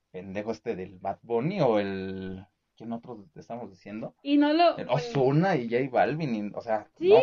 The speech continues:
Speaker 2: claro, eso está obviamente comprobado, pero
Speaker 1: Entonces
Speaker 2: aún así es, es canto,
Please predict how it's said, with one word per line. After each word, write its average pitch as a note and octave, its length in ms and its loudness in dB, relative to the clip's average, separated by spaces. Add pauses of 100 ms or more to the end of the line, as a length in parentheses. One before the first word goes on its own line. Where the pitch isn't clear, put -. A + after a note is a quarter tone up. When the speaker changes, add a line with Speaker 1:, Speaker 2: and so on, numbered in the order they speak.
Speaker 2:
claro, G#4 640 4
eso E4+ 180 6
está F4 480 2
obviamente D#4+ 960 0
comprobado, B3 680 -2 (480)
pero C4+ 220 10
Speaker 1:
Entonces C4+ 100 6
Speaker 2:
aún E4 180 4
así E4+ 520 0
es, C4 240 0 (120)
es D#4+ 220 4
canto, F#4+ 480 -6